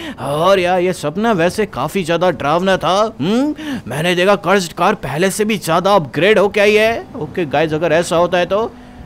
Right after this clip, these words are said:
फिर तो बहुत ही ज्यादा लफड़ा जाएगा, लेकिन ऐसा तो हो ही नहीं सकता। वो गाड़ी अपने आप कैसे upgrade कर सकती है? हम्म, उसको तो मैंने उड़ा दिया था। हाँ?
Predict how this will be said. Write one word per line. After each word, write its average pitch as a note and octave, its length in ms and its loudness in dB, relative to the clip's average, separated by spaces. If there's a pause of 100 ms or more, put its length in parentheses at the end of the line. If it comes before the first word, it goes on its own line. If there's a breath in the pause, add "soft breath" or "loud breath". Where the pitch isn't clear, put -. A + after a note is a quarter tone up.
(180 loud breath)
फिर A3+ 180 2
तो A3 140 2
बहुत D3+ 300 -2
ही F#3 60 0
ज्यादा F3 260 2
लफड़ा E3 340 2
जाएगा, F#3+ 240 2
लेकिन B3+ 440 0
ऐसा F3+ 260 2
तो F#3 140 2
हो D#3 140 4
ही G#3 80 8
नहीं G#3+ 120 2
सकता। - 400 0
वो D4+ 220 2
गाड़ी E3 240 2
अपने G3 200 0
आप F#3+ 180 2
कैसे F#3+ 300 0
upgrade E3 340 0
कर F3 180 0
सकती F3 360 -2
है? G3+ 140 4
हम्म, C4+ 800 -2
उसको C#3+ 300 -6
तो E3 140 -4
मैंने E3 160 0
उड़ा F3+ 200 4
दिया F#3+ 240 4
था। G3+ 520 0
हाँ? A#3 500 4